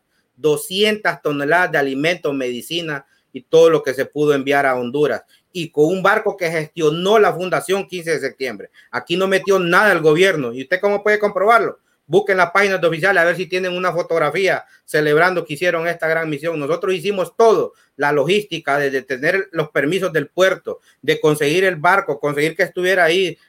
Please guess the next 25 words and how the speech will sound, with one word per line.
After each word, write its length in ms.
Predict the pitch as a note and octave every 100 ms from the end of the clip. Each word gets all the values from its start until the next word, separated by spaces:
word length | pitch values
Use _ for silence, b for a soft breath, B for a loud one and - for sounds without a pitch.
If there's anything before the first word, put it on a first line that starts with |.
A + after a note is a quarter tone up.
| b
conseguir 440 | E3 D#3+ D3+ E3+ F3+
con 200 | D#3 -
toda 300 | G3+ G#3 G3+
la 140 | F3 D#3
comunidad 440 | D#3 D3 D3 E3
hispana, 500 | E3 - F3+ F#3 D#3
que 100 | D3
agradezco, 440 | C#3 C3 F#3 F#3
y 40 | C#3+
a 60 |
usted 200 | B2+ D#3
también, 420 | D#3+ D#3 E3 F3+ - B B
que 100 | D3+
nos 160 | D3+ C3+
ayudó 320 | C#3 C#3 E3
en 80 | E3+
esta 220 | E3 D#3
campaña 480 | C3 - E3 E3 C#3+
a 40 |
enviar 220 | C3+ D#3+
estas 240 | D#3+ C#3+ B2+
doscientas 600 | A#2+ E3+ F3 E3+ C#3 -
toneladas 440 | B2 B2+ D3+ D3
de 60 | C3
alimentos. 540 | A#2+ B2+ C3+ -